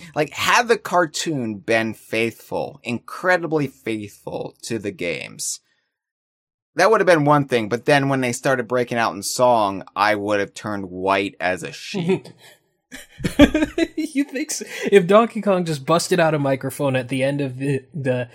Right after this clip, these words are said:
Speaker 2: D K C one or two, <laughs> that would have freaked you out?
Speaker 1: And, and this was before the D K rap even. Like, this, this was nineteen ninety-eight, so this is before the D K rap, Donkey Kong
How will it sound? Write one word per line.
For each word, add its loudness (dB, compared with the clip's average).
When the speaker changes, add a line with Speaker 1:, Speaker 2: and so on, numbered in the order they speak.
Speaker 2:
D -2
K 0
C -2
one -2
or -6
two, -2
<laughs> -20
that 0
would 2
have -2
freaked -6
you 0
out? -2
Speaker 1:
And, 4
and 2
this -2
was -6
before 0
the 2
D -6
K -2
rap -6
even. -10
Like, -4
this, 0
this -4
was 2
nineteen 0
ninety-eight, 0
so -4
this -6
is -12
before -2
the -16
D -6
K 4
rap, 4
Donkey 0
Kong -4